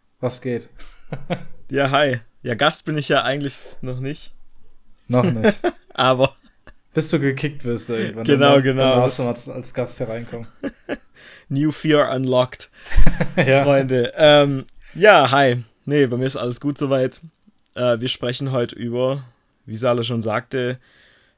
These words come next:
Speaker 2: äh, Genres, die wir eigentlich nicht so mögen, aber Spiele aus diesen Genres,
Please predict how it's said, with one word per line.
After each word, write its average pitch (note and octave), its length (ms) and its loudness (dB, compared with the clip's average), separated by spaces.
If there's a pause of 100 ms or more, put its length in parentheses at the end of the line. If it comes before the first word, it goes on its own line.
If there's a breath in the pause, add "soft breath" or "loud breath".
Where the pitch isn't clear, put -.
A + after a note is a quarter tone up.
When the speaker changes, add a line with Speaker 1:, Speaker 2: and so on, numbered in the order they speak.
Speaker 2:
äh, A#2+ 320 0 (180)
Genres, D3 560 0
die D#3+ 220 -8
wir D3+ 180 0
eigentlich D3+ 420 -4
nicht A3+ 200 -2
so G3+ 100 -4
mögen, D#3+ 480 -4 (400)
aber C3 320 -2
Spiele G3+ 680 -2
aus D3 160 -4
diesen B2 220 -6
Genres, A#2+ 560 -4